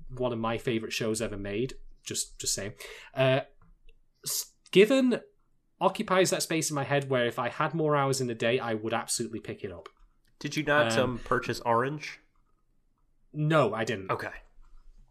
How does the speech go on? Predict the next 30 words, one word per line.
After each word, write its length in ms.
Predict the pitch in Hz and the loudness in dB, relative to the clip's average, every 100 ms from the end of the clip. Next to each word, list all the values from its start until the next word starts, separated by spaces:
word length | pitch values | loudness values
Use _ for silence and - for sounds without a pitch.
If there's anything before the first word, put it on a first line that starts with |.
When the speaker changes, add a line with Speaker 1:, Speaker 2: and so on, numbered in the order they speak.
| _ _ - - - - - - | _ _ -20 -20 -16 -14 -14 -6
Speaker 2:
Um, 100 | 110 | -4
Speaker 1:
Uh, 260 | 117 131 127 131 | 0 0 0 -8
but 160 | - 160 - | -10 -12 -6
yeah, 240 | 151 147 117 | 0 2 4
I 160 | 143 | 2
definitely 460 | 147 156 139 135 123 | 4 0 -2 -4 -4
would 320 | 120 123 127 | 0 2 2
consider 400 | - 113 - 107 | 2 -4 -4 -4
giving 280 | 104 104 98 | -6 -8 -8
it 60 | 98 | -10
a 80 | 95 | -8
read, 240 | 104 101 | -8 -6
but 120 | 113 | -6
whether 220 | 110 123 | -2 -2
or 20 | 127 | -2
not 280 | 113 120 123 | -4 -6 -6
I 120 | 117 | -6
ultimately 540 | 110 - 113 107 107 110 | -4 -6 -6 -8 -8 -6
will 480 | 117 120 127 123 127 - | 0 0 2 0 0 -6
get 180 | 123 113 | -8 -4
round 280 | 113 120 | -4 -2
to 160 | 127 147 | -4 -2
it 100 | 147 | -4
or 200 | 120 110 | -2 -4
have 160 | - 131 | -4 -8
the 60 | - | -8
time 240 | - 107 | -8 -6
to 100 | - | -6
do 120 | 107 | -6
so, 280 | 98 110 101 | -4 -6 -8